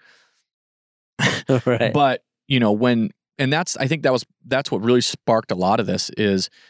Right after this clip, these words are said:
Speaker 2: when you're being, when you, these ideas are being espoused to very young children.
Speaker 1: Mm-hmm.
Speaker 2: And, I mean, we each have different ages. Like, my kids are four and under. I have never talked about sex with them. That has never been a conversation.
Speaker 1: Right.
Speaker 2: Right? I mean, your kids are ten-ish?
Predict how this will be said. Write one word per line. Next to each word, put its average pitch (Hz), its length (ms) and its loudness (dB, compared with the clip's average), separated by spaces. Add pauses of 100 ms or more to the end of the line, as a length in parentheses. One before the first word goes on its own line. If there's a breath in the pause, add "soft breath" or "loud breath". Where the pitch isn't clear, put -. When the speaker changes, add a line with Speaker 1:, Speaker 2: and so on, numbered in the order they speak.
(240 soft breath)
Speaker 2:
when 113 140 2
you're 104 120 2
being, 127 540 -2
when 117 140 -2
you, 110 60 0
these 110 200 0
ideas 120 360 0
are 123 60 -2
being 113 280 -2
espoused 101 680 -4
to 101 60 -14
very 107 300 0
young 95 320 -4
children. 90 480 -6 (240)
Speaker 1:
Mm-hmm. 110 420 0
Speaker 2:
And, 101 460 -2 (680)
I 113 40 0
mean, 113 120 2
we 131 100 2
each 147 120 -4
have 113 400 -4 (120)
different 120 300 -2
ages. 101 160 -2
Like, 98 160 -2
my 127 120 -2
kids 113 280 -2
are 101 40 0
four 117 340 0
and 101 80 0
under. 101 300 -2 (400)
I 147 100 -2
have 147 120 -2
never 147 480 -2
talked 135 380 -2
about 123 300 0
sex - 360 -2
with 101 140 -6
them. 78 320 -6
That 123 100 0
has 123 120 -2
never 143 340 0
been 147 180 -2
a 123 60 -4
conversation. 110 680 -2
Speaker 1:
Right. 110 280 0
Speaker 2:
Right? 110 300 0
I 123 60 -4
mean, 113 220 2 (380 soft breath)
your 139 160 0
kids 123 300 -4
are 104 80 0
ten-ish? 151 640 -2